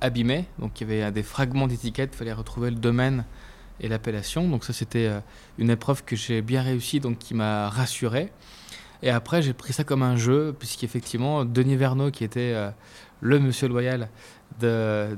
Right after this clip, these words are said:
de, du concours, euh, m'aiguillait, m'annonçait les, les consignes, euh, avec beaucoup de, une voix très posée, très calme, et ça, ça m'apaisait aussi beaucoup. Et, et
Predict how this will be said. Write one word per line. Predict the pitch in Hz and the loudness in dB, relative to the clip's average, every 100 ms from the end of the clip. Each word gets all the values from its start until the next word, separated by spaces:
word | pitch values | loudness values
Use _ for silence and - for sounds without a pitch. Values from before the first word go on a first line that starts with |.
| 104 | -2
de, | 113 | -2
du | - 113 117 | -2 -4 -2
concours, | 120 113 151 170 135 | 0 2 4 4 4
euh, | 107 104 110 | 2 0 2
m'aiguillait, | 123 127 120 127 143 170 175 - | 2 2 2 0 2 0 -2 -2
m'annonçait | 123 127 127 - 139 | 0 0 0 -2 -2
les, | 127 117 113 110 | 0 0 -2 -4
les | 110 117 | -2 -4
consignes, | - 131 - - 156 151 110 - - - - - - - - 110 | 0 -2 -2 0 0 2 0 -4 -18 -20 -14 -12 -12 -14 -10 -4
euh, | 110 | -2
avec | 110 117 | 0 0
beaucoup | 117 127 - | 0 -4 -2
de, | 143 123 110 107 107 104 104 110 117 | 0 2 2 0 -2 -4 -6 -8 -4
une | 120 | -2
voix | 117 120 | 0 -4
très | - 120 | -6 -8
posée, | - 113 110 123 | -4 -4 -2 -4
très | 123 113 | -4 -8
calme, | 110 123 123 | -4 -2 -2
et | |
ça, | 110 | -4
ça | 127 110 | -6 -4
m'apaisait | 113 110 120 120 | -4 -4 -4 -6
aussi | 113 113 | -6 -6
beaucoup. | 107 110 143 - - - - - - - | -6 -6 -6 -8 -14 -12 -10 -12 -16 -12
Et, | - 113 113 110 | -6 -2 0 0
et | - | -2